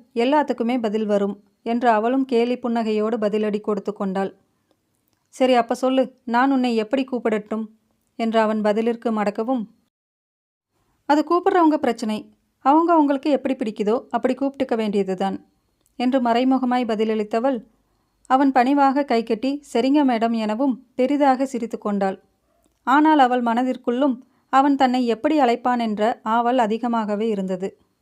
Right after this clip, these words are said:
இதுவரையிலுமே இருவரும் கதைத்த வரையில் அவன் ஓர்முறை கூட அவள் பெயரினை உச்சரித்ததில்லை. அதனாலேயோ என்னவோ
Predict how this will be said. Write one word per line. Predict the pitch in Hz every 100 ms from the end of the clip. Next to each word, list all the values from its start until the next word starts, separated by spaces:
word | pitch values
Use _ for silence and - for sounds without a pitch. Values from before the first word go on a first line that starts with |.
| _ _ _ _ _ _ _ _ _ _ _ 302
இதுவரையிலுமே | 320 359 330 294 262 247 285
இருவரும் | 269 269 285 277
கதைத்த | 269 233 233 254
வரையில் | 226 247 285 226 - _ -
அவன் | 269 302
ஓர்முறை | 269 302 311 302 277
கூட | 269 240
அவள் | 269 226 233
பெயரினை | 226 233 254 233 233 262
உச்சரித்ததில்லை. | 233 220 254 240 233 208 202 196 190 _ _ _ _ _ _ _ _ _
அதனாலேயோ | 269 285 359 339 320 302 311
என்னவோ | 294 254 262 294